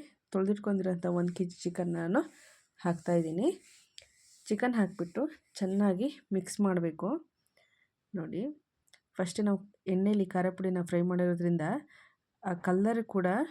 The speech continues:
ಎಷ್ಟು ಚೆನ್ನಾಗಿ ಕಾಣಿಸ್ತಿದೆ ನೋಡಿ. ಈ ಥರ ಫುಲ್ ಚೆನ್ನಾಗಿ ಚಿಕನ್ ಎಲ್ಲ ಮಿಕ್ಸ್ ಮಾಡಿ ಇವಾಗ ಇದಕ್ಕೆ ನಾವು ಇವಾಗ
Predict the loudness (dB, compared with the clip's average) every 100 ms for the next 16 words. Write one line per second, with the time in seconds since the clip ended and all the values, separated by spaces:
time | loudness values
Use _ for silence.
0 | -8 _ _ -10 -4 0 0 -2 -2 2
1 | 2 0 -2 -2 -2 0 0 0 -2 -4
2 | _ _ _ _ _ _ _ _ _ _
3 | _ _ _ -6 -4 -2 -2 -2 -2 -2
4 | 0 0 0 0 0 -2 -6 -10 -2 2
5 | 2 2 2 0 0 0 0 2 0 -2
6 | _ _ _ _ _ _ _ _ _ _
7 | _ _ _ -4 -2 -2 -2 -2 -4 _
8 | -20 _ _ _ _ _ _ _ _ _
9 | _ _ -20 _ _ _ _ _ -2 0
10 | 0 0 2 2 2 0 -6 -20 -20 _
11 | -4 -2 -2 -2